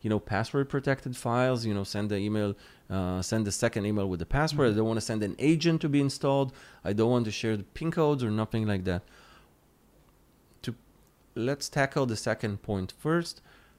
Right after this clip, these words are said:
Speaker 1: Once a piece of data has been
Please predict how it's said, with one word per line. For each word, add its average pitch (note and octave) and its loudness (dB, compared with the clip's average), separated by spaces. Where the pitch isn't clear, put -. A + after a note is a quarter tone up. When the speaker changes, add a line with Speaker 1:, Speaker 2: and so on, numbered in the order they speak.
Speaker 1:
Once B2+ -2
a F#2 -6
piece C3 -4
of B2 -6
data G2 -2
has G#2+ -4
been G#2 -2